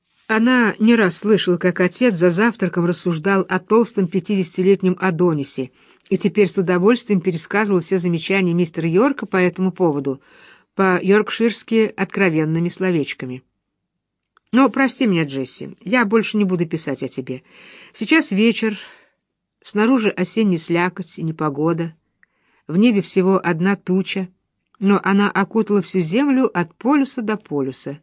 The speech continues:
Ветер не знает устали.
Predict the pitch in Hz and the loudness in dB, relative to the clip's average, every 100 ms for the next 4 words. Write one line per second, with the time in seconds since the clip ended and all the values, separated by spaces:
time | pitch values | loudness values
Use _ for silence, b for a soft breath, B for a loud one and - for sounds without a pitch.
0 | _ _ _ b b b b b - 156 | _ _ _ b b b b b -2 4
1 | 294 311 240 220 190 214 233 226 - 214 | 4 4 2 2 2 2 2 2 -2 -4
2 | 196 - 135 135 | -4 -6 -6 -6